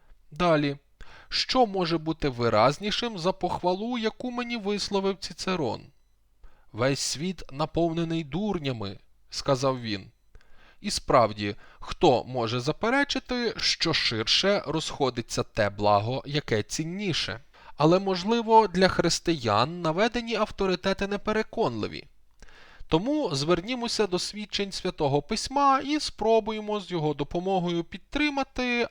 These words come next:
або, як кажуть вчені, апрофондувати мої вихваляння. Та спочатку запитаємо дозволу в теологів,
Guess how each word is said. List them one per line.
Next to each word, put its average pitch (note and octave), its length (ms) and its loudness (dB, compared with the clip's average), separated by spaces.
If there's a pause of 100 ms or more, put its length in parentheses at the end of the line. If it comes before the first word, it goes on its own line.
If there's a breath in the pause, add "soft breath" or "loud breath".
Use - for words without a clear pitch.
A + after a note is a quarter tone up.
або, A3 480 2
як F3+ 300 -2
кажуть D3 380 2
вчені, A3 580 -2 (340 loud breath)
апрофондувати F3 1400 0
мої D#3+ 360 -6
вихваляння. G2+ 840 -4 (720 loud breath)
Та G3+ 120 2
спочатку - 580 0
запитаємо D#3+ 720 0
дозволу D3 460 -2
в - 100 -10
теологів, G2+ 760 0